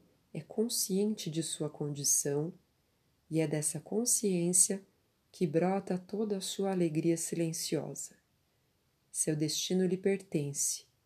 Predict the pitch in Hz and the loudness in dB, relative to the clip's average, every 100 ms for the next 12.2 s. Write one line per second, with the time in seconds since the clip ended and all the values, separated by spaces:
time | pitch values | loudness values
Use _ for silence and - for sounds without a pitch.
0 | _ _ _ - 151 147 - 190 208 196 | _ _ _ -6 -2 -2 0 -4 0 0
1 | 180 170 175 170 - 165 156 156 143 151 | 0 0 2 0 0 0 0 -2 -2 0
2 | 170 185 185 - _ _ _ _ _ _ | 2 0 -2 -18 _ _ _ _ _ _
3 | - 160 175 - 170 160 151 143 143 _ | 0 2 0 0 2 2 2 0 -6 _
4 | - 202 226 214 190 175 151 170 190 202 | -6 -2 0 0 0 -2 0 0 0 -2
5 | 196 196 - - 175 - 190 190 139 - | -4 -6 -10 -8 -6 0 2 2 0 -4
6 | - - - - _ _ _ _ _ _ | -2 -2 -2 -8 _ _ _ _ _ _
7 | _ _ _ _ _ _ _ _ _ _ | _ _ _ _ _ _ _ _ _ _
8 | _ _ _ 175 196 277 202 165 - - | _ _ _ 0 2 0 -2 2 2 4
9 | 208 180 165 - 156 165 156 190 190 247 | 2 2 0 -2 -2 -2 0 0 2 0
10 | 269 226 196 202 - 180 180 165 151 160 | 2 2 2 -2 -4 -4 0 0 2 2
11 | 160 156 - 147 - 160 160 151 170 196 | 2 0 -2 -2 0 0 0 0 2 4
12 | 160 143 | 2 0